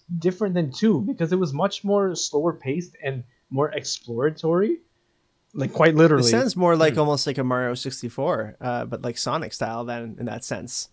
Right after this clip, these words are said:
Speaker 2: The fact that
Speaker 1: I
Speaker 2: you can
Speaker 1: honestly,
Speaker 2: explore.
Speaker 1: yeah, I honestly would
Speaker 3: Yeah.
Speaker 1: not be surprised if that's where they got inspiration from because, you know, it was around the same, same time
Speaker 2: Mm-hmm.
Speaker 1: area.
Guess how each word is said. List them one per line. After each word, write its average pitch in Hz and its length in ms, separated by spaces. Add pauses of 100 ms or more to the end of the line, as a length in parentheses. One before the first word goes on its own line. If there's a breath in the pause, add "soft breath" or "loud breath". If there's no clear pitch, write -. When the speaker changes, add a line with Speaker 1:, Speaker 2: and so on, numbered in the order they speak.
(280)
Speaker 2:
The 135 80
fact 127 280
that 107 200
Speaker 1:
I 160 80
Speaker 2:
you 180 40
can 165 80
Speaker 1:
honestly, 254 360
Speaker 2:
explore. 139 360
Speaker 1:
yeah, 220 240
I 147 140
honestly 208 420
would 185 220
Speaker 3:
Yeah. 185 60
Speaker 1:
not 180 200
be 165 80
surprised 165 540
if 139 100
that's 135 320
where 143 140
they 139 100
got 131 180
inspiration 135 640
from 117 180
because, 123 320
you 156 60
know, 123 120
it 123 80
was 127 140
around 135 280
the 131 60
same, 120 300 (280)
same 123 280
time 165 240
Speaker 2:
Mm-hmm. 113 100
Speaker 1:
area. 113 260